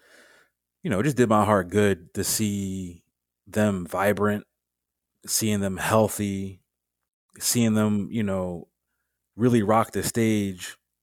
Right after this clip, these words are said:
as if we were still in the nineties. And, you know, clearly, you know, Meth has been in the gym, Red's been on his, his health kick. And it's just good to see, you know, people from our era, from the golden era of hip hop, you know, really still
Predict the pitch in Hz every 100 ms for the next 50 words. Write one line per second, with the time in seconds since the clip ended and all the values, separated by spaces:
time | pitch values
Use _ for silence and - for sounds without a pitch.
0 | _ _ _ _ - 127 104 110 113 104
1 | 101 92 117 98 95 110 104 92 85 80
2 | - _ _ _ _ _ _ _ _ _
3 | _ 104 98 92 90 90 120 92 85 -
4 | - 143 135 117 117 104 95 104 101 98
5 | 104 98 87 101 101 95 92 - _ 95
6 | 107 104 90 104 98 80 - - 110 101
7 | - 107 95 - - _ _ _ _ _
8 | - 120 120 113 120 110 - 117 107 107
9 | 110 90 87 - - 113 - 104 98 101
10 | 98 101 95 95 87 _ _ _ _ _
11 | _ - 95 95 113 107 104 95 98 92
12 | 90 104 - 95 87 - _ _ 104 87
13 | 82 107 113 107 - 107 101 95